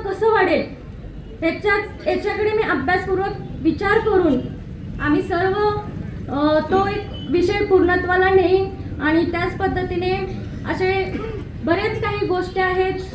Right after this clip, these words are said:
बरेच काही कामं आहेत आपल्याला करायचे आहेत भाऊंच्या मार्गदर्शनाखाली. भाऊ कुठलाही म्हणजे नगरसेवक असू द्या किंवा कार्यकर्ते असू द्या, कोणीही गेलं तर गेले कामं घेऊन तर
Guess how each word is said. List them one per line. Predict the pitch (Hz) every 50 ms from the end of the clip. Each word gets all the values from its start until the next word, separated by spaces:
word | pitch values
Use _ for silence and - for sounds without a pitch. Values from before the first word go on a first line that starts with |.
| - -
बरेच | - 339 359 370 392 -
काही | 415 403 381 381
कामं | - 370 359 349 349 370
आहेत | 392 392 392 392 -
आपल्याला | 339 330 349 339 349 349
करायचे | 330 330 330 320 320 339 370 370 370
आहेत | 381 381 392 381 370
भाऊंच्या | 359 359 359 339 349 349 339
मार्गदर्शनाखाली. | 349 339 330 320 320 294 349 320 349 359 349 349 349 359 339 320 330 359 370 370 370 - - - - -
भाऊ | - 294 302 311 330 349 381 381 359 349
कुठलाही | 339 311 - - 330 359 370 403 415 440 440 -
म्हणजे | 285 269 262 277 330
नगरसेवक | 330 320 311 311 349 349 359 392 381 370 370 370
असू | 349 349 359 370
द्या | 359 370
किंवा | 370 359 359 359
कार्यकर्ते | 359 349 330 330 349 349 349 349 330 339 - 339
असू | 330 - - 330 294
द्या, | 254 220 220 - - - - - - -
कोणीही | - 320 320 339 381 392 415 349
गेलं | 370 403 381 381
तर | 381 392 403 403 403 403 - 285
गेले | 339 349 349 349 359 370
कामं | 370 381 381 349 339 330 349 -
घेऊन | 294 370 370 349 - 349
तर | 381 381 403 453